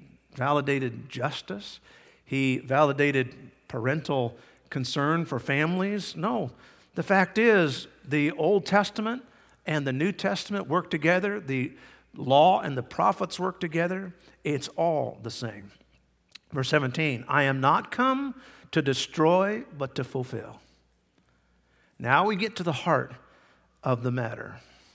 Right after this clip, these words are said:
"I come to fulfill." Now, some people interpret that as meaning the Old Testament was incomplete, and so Jesus completed it. I've even heard people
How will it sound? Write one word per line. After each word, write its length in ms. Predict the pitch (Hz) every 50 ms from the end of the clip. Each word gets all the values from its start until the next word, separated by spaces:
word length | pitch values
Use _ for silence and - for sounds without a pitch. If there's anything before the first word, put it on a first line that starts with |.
| _ _ _ _ _ _ _ _ _ -
"I 160 | 170 175 139
come 600 | - - - - 202 208 226 240 240 233 233 202
to 160 | - - 160
fulfill." 680 | 123 - 131 117 104 - - - - 135 123 104 - - 104 98 - _ _ _ _ _ _ _ _ _ _ _ _ _ _ _ _ _ _ _ _ _ _ _ _ _
Now, 300 | - 160 160 156 156 - -
some 320 | - - - 220 - 285
people 560 | 247 - 220 180 - - 131 123 120 113 107 -
interpret 580 | - 143 139 123 - 165 147 123 - 139 120 -
that 340 | 127 113 117 131 - - - - _ _ _ _ _ _ _ _ -
as 240 | - 143 139 131
meaning 560 | 131 147 165 165 165 165 151 147 139 139 143 - -
the 160 | 131 135 131
Old 220 | 131 135 147 147
Testament 500 | - - 185 175 - - 185 165 156 -
was 220 | 160 147 139 120 - -
incomplete, 840 | 190 156 156 151 135 - - 135 123 - - 220 202 160 190 247 - _ _ _ _ _ _ _ _ _ _ _ _ _ _ _ _ _ _ _ _ _ _ _ _ _ _ -
and 160 | 147 143 131
so 180 | - 165 151
Jesus 420 | 139 120 139 147 147 131 135 123 -
completed 540 | - - 127 123 - 139 113 107 110 104 104
it. 140 | 98 - _ _ _ _ _ _ _ _ _ _ - - _ -
I've 160 | 131 135 127
even 220 | 151 143 131 131
heard 240 | 123 135 135 127 117
people 340 | - 147 131 127 117 107